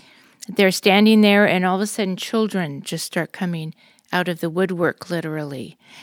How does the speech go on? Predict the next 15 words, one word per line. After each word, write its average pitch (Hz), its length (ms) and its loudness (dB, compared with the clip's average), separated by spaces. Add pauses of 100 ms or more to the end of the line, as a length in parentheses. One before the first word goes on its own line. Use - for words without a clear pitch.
(140)
And 202 160 2
they 190 100 4
just 190 240 0
looked 208 220 -2
around 202 260 2
and 190 140 0
realized 208 460 0
that 175 120 -6
there's 180 260 -2
many, 202 640 4
many 180 320 2
families 160 580 -6
up 131 200 -10
there. - 260 -16 (760)
So, 220 720 8